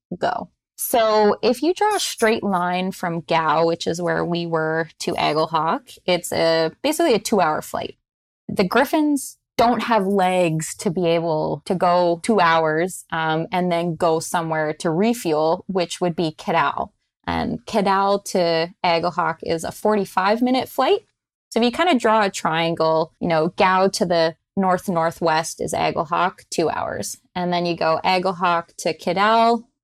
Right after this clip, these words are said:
Kidal is east of Eaglehawk. That's about a forty-five minute flight.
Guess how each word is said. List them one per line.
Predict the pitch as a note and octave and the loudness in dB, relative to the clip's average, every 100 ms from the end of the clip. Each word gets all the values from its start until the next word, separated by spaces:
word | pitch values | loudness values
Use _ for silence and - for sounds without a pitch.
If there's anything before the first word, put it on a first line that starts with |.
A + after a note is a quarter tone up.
| _ F3 | _ 0
Kidal | E3+ E3+ D#3+ | 2 4 2
is | D#3+ | -2
east | G3 G3 - | -2 -2 -2
of | F3+ | -2
Eaglehawk. | E3+ D#3+ F3 F3+ G#3+ D4 _ | 0 0 -2 -2 -4 -4 _
That's | F3 F3 | -4 -4
about | - E3 | -2 -2
a | D#3+ | -2
forty-five | - F#3 F3 - E3 D#3+ E3+ | -2 -2 -2 -2 -2 -2 -4
minute | E3+ - | -6 -6
flight. | - A3 F#4 | -4 -2 -2